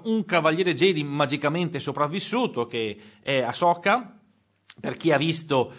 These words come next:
la serie animata è la ragazza, quella con le due trecce colorate, mm? E questa le dice addirittura, eh, "Dovrai essere tu a dire, tu padre,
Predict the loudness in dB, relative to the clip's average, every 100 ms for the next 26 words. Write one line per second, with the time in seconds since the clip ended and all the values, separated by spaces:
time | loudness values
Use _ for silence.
0 | -20 _ -6 -2 -2 0 4 6 6 2
1 | 0 2 0 2 4 4 2 -6 -6 -4
2 | -6 -6 -6 -4 -4 -2 -2 -2 -2 -4
3 | -8 -4 -2 -2 -6 -14 -12 -12 -12 _
4 | -12 -12 -18 -20 -20 _ _ _ 0 2
5 | 0 0 0 0 0 0 6 6 8 2
6 | -4 -8 0 2 4 4 2 4 2 6
7 | 6 6 2 -6 -6 4 4 4 0 2
8 | 2 0 -2 6 10 12 12 8 4 2